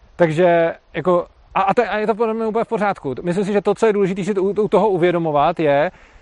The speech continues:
že já něco produkuju lidem a stojí mě to nějaký zdroje a je důležitý, abych ze společnosti neodebíral zdroje, kterých si lidi vážejí víc než těch zdrojů, který tam,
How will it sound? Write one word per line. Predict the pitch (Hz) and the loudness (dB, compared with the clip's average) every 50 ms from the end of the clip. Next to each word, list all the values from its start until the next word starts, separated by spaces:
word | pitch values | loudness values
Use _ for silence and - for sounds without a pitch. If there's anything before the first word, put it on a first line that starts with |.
| - _ - - | -20 _ -12 -2
že | 139 170 | 2 2
já | 170 175 185 | 4 4 4
něco | 208 220 - 233 | 2 2 0 0
produkuju | 185 202 190 208 190 220 226 | 0 2 0 2 2 2 4
lidem | 208 180 160 151 143 131 131 131 151 185 214 - _ _ _ _ - _ - - - - _ _ - - _ _ - - - - _ - | 4 4 4 4 2 2 0 -2 -4 -6 -12 -16 _ _ _ _ -20 _ -20 -20 -20 -20 _ _ -20 -20 _ _ -20 -20 -20 -12 _ 0
a | 196 196 | 0 0
stojí | 165 160 - - - 214 208 | 0 -4 -2 2 4 4 6
mě | 208 208 | 6 6
to | 190 | 6
nějaký | 214 202 185 - 208 | 6 4 4 2 -2
zdroje | 170 156 165 165 151 139 127 117 135 143 208 220 - - - - _ | -4 0 2 4 4 4 4 2 0 -2 -4 -10 -16 -20 -20 -12 _
a | - 180 | 2 2
je | 196 185 | 4 4
důležitý, | 185 214 214 196 196 208 - 175 160 175 - | 4 2 0 0 0 -4 -4 -4 -4 -2 -2
abych | 175 175 190 170 | 0 0 2 2
ze | 185 | 2
společnosti | 170 - 202 202 190 - 202 185 - - 202 | 0 0 0 -2 0 0 -2 -4 -2 -2 -2
neodebíral | 185 180 175 196 185 190 175 202 202 208 208 | 0 0 2 2 2 2 2 2 4 4 2
zdroje, | 185 165 165 180 185 190 | 2 2 2 2 2 2
kterých | - - 190 185 185 156 | 0 0 0 0 0 2
si | - 208 | 2 2
lidi | 190 185 175 196 196 190 185 - - - - | 4 4 4 4 4 2 2 0 -4 -10 -4
vážejí | 143 156 165 170 175 175 202 196 | 0 2 2 4 4 4 2 0
víc | 165 180 165 - | 0 -2 -4 -4
než | 202 190 - - - | -4 -4 -4 -4 -6
těch | - - 196 180 | -2 0 0 0
zdrojů, | 170 165 175 180 190 185 | 2 4 4 6 6 4
který | - - 185 185 170 | 4 0 0 0 0
tam, | 202 196 190 190 | 0 -2 -2 -4